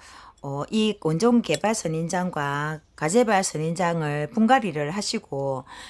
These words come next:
계속 물어주지 않고 한쪽 귀퉁이에 두셨-, 어, 두신 것이, 어, 굉장히 잘하신 것 같습니다. 그래서 물-, 물렀던 뿌리들도 다시 소생을 하였던 것 같습니다.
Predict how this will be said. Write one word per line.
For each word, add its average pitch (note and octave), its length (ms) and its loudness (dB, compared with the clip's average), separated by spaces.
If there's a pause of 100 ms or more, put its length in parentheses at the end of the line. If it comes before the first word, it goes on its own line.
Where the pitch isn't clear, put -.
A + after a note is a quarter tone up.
(100)
계속 G3 540 2
물어주지 A3+ 600 2
않고 D#3 580 2
한쪽 E3+ 400 -2
귀퉁이에 D#3 720 0
두셨-, - 500 -6
어, C#3+ 300 -2
두신 A#3 320 2
것이, C3+ 600 -4 (480)
어, C#3+ 280 -2
굉장히 D#3 640 2
잘하신 E3 440 0
것 F3+ 120 0
같습니다. B2+ 840 -6 (360)
그래서 E3 680 4
물-, G#3+ 300 0
물렀던 G3 640 0
뿌리들도 C#3+ 920 -2 (300)
다시 D3 560 0
소생을 F#3+ 500 0
하였던 G3+ 380 -2
것 B2+ 100 -6
같습니다. B2+ 800 -6